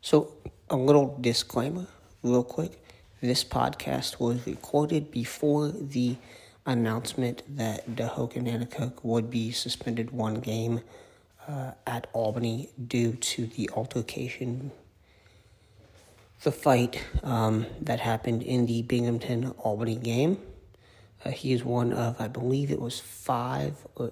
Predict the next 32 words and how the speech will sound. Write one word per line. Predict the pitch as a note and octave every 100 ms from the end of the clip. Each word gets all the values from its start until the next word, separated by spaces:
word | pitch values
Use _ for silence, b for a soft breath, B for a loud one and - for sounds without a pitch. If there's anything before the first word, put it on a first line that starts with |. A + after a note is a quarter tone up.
| -
eight, | B2 A#2 - B B B B B -
um, | A#2 A2 A2 C3+
I |
think | C3+
it |
was | A#2 -
eight | C#3+ C#3
combined | - A#2+ A2 G#2+ A2 -
players, | - A#2 B2 B2+ - - B B B
uh, | A#2+ A2+
that | C3
have | A2+
been | A#2 A#2+
suspended | - - - A#2+ A#2
for | - A#2+
both | A#2 A2+ A#2
teams. | - C3+ C3 B2+ - - B B B B
Uh, | - B2
Tehoka | C3 A#2+ A2 B2+ C3 -
is | C#3 B2+ A#2+
one | A#2+ A#2+
of | A#2
those | B2 A2+
players, | - - A#2 B2 B2+ - - -
uh, | A#2+ A#2+
so, | -
you | B2 A#2+ - B B B B B
know, | C3+
he | A#2+ - - - -
did | C#3
mention | B2 A2+ - A#2
him | A#2+ A2+